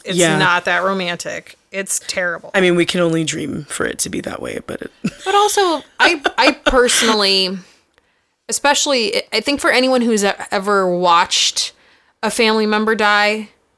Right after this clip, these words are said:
Speaker 1: or anyone who's ever cared for a family member while they're dying, at least for me personally,
Speaker 2: Mm-hmm.
Speaker 1: when, as my dad was dying, I told Jared,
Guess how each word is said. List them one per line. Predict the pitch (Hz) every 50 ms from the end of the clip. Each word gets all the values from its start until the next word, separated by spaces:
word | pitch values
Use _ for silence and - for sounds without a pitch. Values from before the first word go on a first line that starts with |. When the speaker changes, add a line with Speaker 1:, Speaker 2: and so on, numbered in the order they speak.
| _ - -
Speaker 1:
or | 202 196 196 185 185 185 190 185 180 180 - -
anyone | 196 202 202 202 202 208
who's | 214 214 196 196
ever | 180 180 185 175
cared | - - - 208 190 190 190 196 196
for | - - 208 202 196
a |
family | - 220 202 202 208 202
member | 202 196 196 196 202 196
while | 190 185 190 190
they're | 190 185
dying, | 180 185 175 180 185 185 185 180 185 - - - - - - _ _ _ -
at | 214 214 226
least | 269 269 - -
for | - 330 311
me | 247 214 214
personally, | 208 - 202 180 185 - - 214 202 202 202 208 208
Speaker 2:
Mm-hmm. | 202 - 185 165 147 156 170 165 160 160 165 _ _ _ _ _ - - - - _ _ _ _ _ _ _ _ _ _
Speaker 1:
when, | 196 208 190 202 208 196 190 185 185 190 - - 160 - - -
as | - 208 202 185 180
my | 185 196 185 185
dad | 180 - 185 - - 202 190 208
was | 220 220 214 208
dying, | - 226 233 240 240 247 254 254 262 269 269 - _ _ _ _ _ _ _ _ _ -
I | 202 202 208 226 240
told | - - - 214 208 202 196 190 190 185 175 - - - - _ _ _ _ _ _ _ 196 -
Jared, | - 208 196 190 190 185 170 165 170 175 185 185